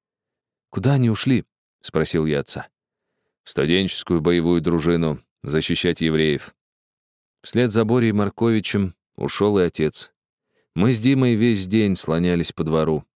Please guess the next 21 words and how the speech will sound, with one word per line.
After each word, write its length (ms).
В 100
полдень 400
мы 140
услышали 480
выстрелы. 540
Потом 300
выстрелы 540
стали 340
чаще. 520
На 180
Васильковской 680
начался 520
пожар. 520
У 60
нас 220
во 100
дворе 400
падали 320
хлопья 380
сгоревшей 520
бумаги. 580